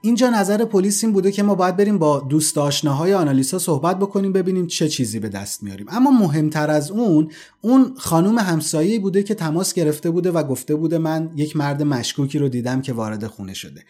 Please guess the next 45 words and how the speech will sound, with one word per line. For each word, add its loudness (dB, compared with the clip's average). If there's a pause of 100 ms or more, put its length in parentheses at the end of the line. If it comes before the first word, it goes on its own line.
(320)
قطع 0
به 6
یقین 2
این 4
خانوم 2 (240)
چهره 4
قاتل 2
احتمالی 0
رو 4
دیده 2
بوده 2
و -2
اگر -2
پلیس -4
میتونسته -2
این 0
خانوم 0
رو -2
پیدا -4
بکنه، -2 (300)
تا -4
حد 0
زیادی 2
میتونسته 0
توی 0
پرونده 0
پیشرفت -4
ایجاد -12
بکنه. -20 (480)
شروع 4
می‌کنن 2
صحبت 2
کردن 0
با 2
در 4
و 2
همسایه 0
تا -2
ببینن -2
که -2
کی -2
زنگ -2
زده -4
به -2
پلیس -6